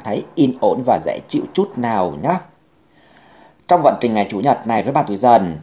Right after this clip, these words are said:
lại đang gặp được ngày có chính ấn chiếu mệnh, bù lại cái vận trình của bạn trong ngày hôm nay, con đường công danh sự nghiệp của bạn lại có được sự vượng sắc. Ngày này với bạn tuổi Dần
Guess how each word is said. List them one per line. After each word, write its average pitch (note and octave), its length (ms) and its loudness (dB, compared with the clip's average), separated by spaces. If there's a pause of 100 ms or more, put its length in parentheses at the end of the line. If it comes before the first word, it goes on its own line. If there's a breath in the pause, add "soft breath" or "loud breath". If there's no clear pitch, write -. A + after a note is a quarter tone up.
lại A#2+ 180 2
đang D#3+ 200 2
gặp G#2 180 4
được G2 180 2
ngày G2 200 -2
có B2 120 -2
chính D3+ 160 0 (100)
ấn A#2 240 -2
chiếu C#3+ 160 -2
mệnh, D3+ 260 4 (220)
bù C#3+ 200 6
lại A2 320 2 (140)
cái - 160 2
vận C#3 220 4
trình G#2 220 0
của - 120 -6
bạn A#2+ 240 0
trong C3+ 140 -2
ngày F#2 140 -2
hôm A#2+ 200 -6
nay, B2 300 2 (160)
con D#3 200 4
đường F2 280 0
công C3 160 0
danh A#2+ 200 0
sự B2+ 200 2
nghiệp G2+ 280 0
của F#2+ 100 -6
bạn A2+ 240 -4
lại G2+ 280 -2 (100)
có - 100 0
được - 160 -4
sự - 220 -10
vượng G2+ 320 -2
sắc. E3+ 220 2 (460 loud breath)
Ngày C#3 160 2
này A#2 460 2 (120)
với D#3 100 4
bạn - 200 4
tuổi G#2 80 -4
Dần G2+ 400 2